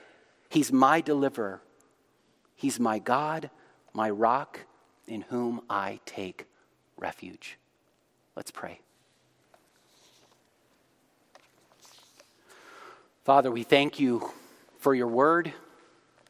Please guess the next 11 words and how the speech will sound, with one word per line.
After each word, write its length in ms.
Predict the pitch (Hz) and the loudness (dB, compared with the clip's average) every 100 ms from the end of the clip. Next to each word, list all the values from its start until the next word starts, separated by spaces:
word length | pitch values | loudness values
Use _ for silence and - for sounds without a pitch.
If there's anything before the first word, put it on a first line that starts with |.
| _ _ _ _ _ _ _ _ _ _ _ | _ _ _ _ _ _ _ _ _ _ _
We 100 | 127 | -6
thank 340 | 120 156 151 151 | 4 4 4 0
you 100 | 139 | 0
for 220 | - 139 | 2 4
revealing 520 | 127 117 127 147 147 | 2 2 2 4 4
yourself 440 | 127 - 139 135 - | 2 4 4 4 0
to 140 | 143 | 2
us 280 | 139 131 - | 2 0 -2
even 280 | 151 151 143 | 0 2 2
through 320 | 143 143 135 | 2 2 2
this 480 | 123 143 165 - | 4 4 4 -4